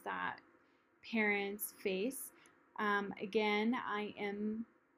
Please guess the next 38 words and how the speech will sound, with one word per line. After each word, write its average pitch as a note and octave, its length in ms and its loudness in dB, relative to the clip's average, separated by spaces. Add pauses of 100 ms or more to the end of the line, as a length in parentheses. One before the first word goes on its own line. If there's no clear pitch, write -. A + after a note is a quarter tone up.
(380)
a G#3+ 140 8
parent G#3+ 520 -2
myself, A3 560 0 (240)
so G3 720 0 (440)
one G#3+ 200 6
of A#3 140 4
the A3+ 100 8
reasons A3 360 2
I G#3 80 2
developed G3 420 0
this F#3+ 140 -6
platform D4 560 4
was A#3 160 0
to A#3+ 60 -4
kind A3 400 2
of - 140 -12
do G#3+ 200 2
a G3+ 60 2
sharing, G3 760 0
um, G3 320 -2
just - 400 -4 (280)
drawing D4 260 10
upon C#4 340 4
my A#3 160 4
work G#3+ 400 0 (440)
from A#3 200 4
the A3+ 80 2
last G#3+ 360 4
two A3+ 140 -2
decades G3+ 420 0
working G#3 220 -4
with G3+ 140 -6
kids G#3+ 260 -2
and F#3+ 220 -4
families G3+ 440 -4
and F#3+ 120 -6
parents G3 300 -6
specifically, G3 1000 -2